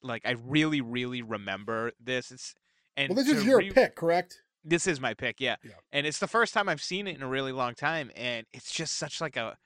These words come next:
Speaker 1: it's such a warm, welcoming hug of a sitcom. Like, I, it just felt <laughs> so good to watch, and, uh, I, you know, obviously, I mean, not to tip my hat, as we say,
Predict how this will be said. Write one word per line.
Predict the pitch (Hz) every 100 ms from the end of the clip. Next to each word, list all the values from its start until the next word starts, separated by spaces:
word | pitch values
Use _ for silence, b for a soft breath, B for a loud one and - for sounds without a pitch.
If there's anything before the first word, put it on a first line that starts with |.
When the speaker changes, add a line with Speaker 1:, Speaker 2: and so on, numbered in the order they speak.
| _ _ -
Speaker 1:
it's | 123 -
such | 165 180
a |
warm, | 135 117 120 123 120
welcoming | 104 104 - 110 104
hug | 95 - 110 101
of | 98 90
a |
sitcom. | 92 104 95 - 92 87 - _
Like, | 113 101 - -
I, | 131
it | 127
just | - 156 -
felt | 175 143 -
<laughs> |
so | - - - 233 285 -
good | 185 151 135
to | 143
watch, | 110 107 95 - -
and, | 113 104
uh, | 101 101 95 _ _ _
I, | 113
you | 117 131
know, | 117 92 -
obviously, | 117 110 101 85
I | 87
mean, | 82 - _ b b b
not | 139 180 -
to | 160
tip | - 147 131
my | 123 107
hat, | - 120 107
as | 107 92
we | 98
say, | - 107 87